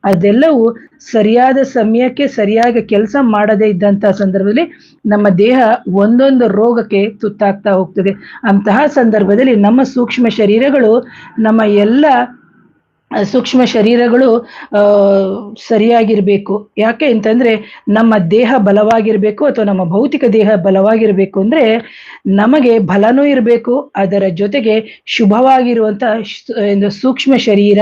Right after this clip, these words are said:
ಜೊತೆಗೆ ನಾವೇನ್ ಹೇಳ್ತೀವಿ ಸೆಲ್ಸ್ ಅಂತ ಹೇಳ್ತೀವಿ, ಅದು ನಮಗೆ ತುಂಬಾ ಚೆನ್ನಾಗಿದ್ರೆ ಮಾತ್ರ ನಮ್ಮ ಭೌತಿಕ ಶರೀರವು ಸರಿಯಾಗಿರಕ್ಕೆ ಸಾಧ್ಯ. ಆದ್ರೆ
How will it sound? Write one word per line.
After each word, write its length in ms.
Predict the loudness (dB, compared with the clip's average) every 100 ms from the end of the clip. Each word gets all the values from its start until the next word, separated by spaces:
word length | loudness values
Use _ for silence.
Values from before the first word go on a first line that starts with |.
| 0 -4 -18 -20 -6
ಜೊತೆಗೆ 340 | -2 0 0
ನಾವೇನ್ 360 | 2 2 2 2
ಹೇಳ್ತೀವಿ 320 | 0 0 -2
ಸೆಲ್ಸ್ 440 | -2 -2 0 0
ಅಂತ 180 | -2 -2
ಹೇಳ್ತೀವಿ, 500 | 0 0 0 -2 -4 -4
ಅದು 220 | -2 0
ನಮಗೆ 600 | 2 2 2 2 -2 -10 _ -4
ತುಂಬಾ 300 | 0 0 0
ಚೆನ್ನಾಗಿದ್ರೆ 800 | 0 0 2 0 0 0 0
ಮಾತ್ರ 380 | 2 0 0 0 -2 -2 -12 -12 -4
ನಮ್ಮ 200 | -2 0
ಭೌತಿಕ 440 | 2 0 0 -2
ಶರೀರವು 580 | -2 0 2 2 2 0
ಸರಿಯಾಗಿರಕ್ಕೆ 720 | -2 0 2 0 0 -2 -4
ಸಾಧ್ಯ. 380 | -2 -2 0 -4 -8 -20 -10 -4
ಆದ್ರೆ 640 | 0 0 0 -2 -6 -12